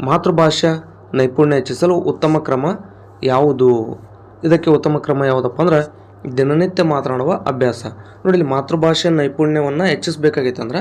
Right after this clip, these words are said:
ಅದಕ್ಕೆ ಉತ್ತಮ ಕ್ರಮ ಯಾವುದಪ್ಪ ಅಂದ್ರೆ ದಿನನಿತ್ಯ ಮಾತನಾಡುವಂಥ ಅಭ್ಯಾಸ. ಮಾತನಾಡುವ ಮೂಲಕ ಭಾಷೆ ಜೀವಂತವಾಗುತ್ತದೆ. ಅಂದ್ರೆ ನಾವು ಮಾತನಾಡ್ತಾ ಹೋದ್ವಿ ಅಂತಂದ್ರೆ ಆ ಒಂದು ಭಾಷೆ ನಮ್ಮಲ್ಲಿ ಜೀವಂತವಾಗಿ ಉಳ್ಕೊಳುತ್ತೆ.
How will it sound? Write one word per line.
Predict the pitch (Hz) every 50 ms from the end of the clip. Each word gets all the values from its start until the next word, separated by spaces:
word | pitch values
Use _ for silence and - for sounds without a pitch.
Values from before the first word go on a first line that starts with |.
| 208 - - - - - - -
ಅದಕ್ಕೆ | 143 143 151 - 143
ಉತ್ತಮ | 135 - 165 170 170
ಕ್ರಮ | 165 - - 151 147 151
ಯಾವುದಪ್ಪ | 151 143 139 131 131 - 196
ಅಂದ್ರೆ | 196 175 139 123
ದಿನನಿತ್ಯ | 135 127 139 156 175 190 180 - 208
ಮಾತನಾಡುವಂಥ | 190 175 165 156 160 160 151 147 143 139 135 - 233 247 247 - - - - - - -
ಅಭ್ಯಾಸ. | 123 131 131 131 127 - - - - 151
ಮಾತನಾಡುವ | 156 185 185 185 175 175 170 165
ಮೂಲಕ | 165 156 151 147 151 - 196
ಭಾಷೆ | 165 131 160 120 147 - - 196 170 143 156 160 - - - - - - - 131
ಜೀವಂತವಾಗುತ್ತದೆ. | 120 139 143 165 180 180 185 170 156 143 123 127 127 - 120 113 131 135 123 110 107 - - - - - - - - - - - - - - - - -
ಅಂದ್ರೆ | 196 208 202 202
ನಾವು | 190 175 170 170 165 160 151
ಮಾತನಾಡ್ತಾ | 143 139 143 156 156 170 170 165 156 170 175
ಹೋದ್ವಿ | 165 160 156 151 147 143
ಅಂತಂದ್ರೆ | 127 123 165 180 185 180
ಆ | 165 151
ಒಂದು | 143 147 143 139 131
ಭಾಷೆ | 120 123 143 156 - 180 165
ನಮ್ಮಲ್ಲಿ | 151 143 139 139 135 135 131
ಜೀವಂತವಾಗಿ | 120 123 127 143 147 147 151 143 139 135 131 156 190 226 - - - - - - - - 135
ಉಳ್ಕೊಳುತ್ತೆ. | 135 127 - 147 143 143 - 196 202 196 - - - -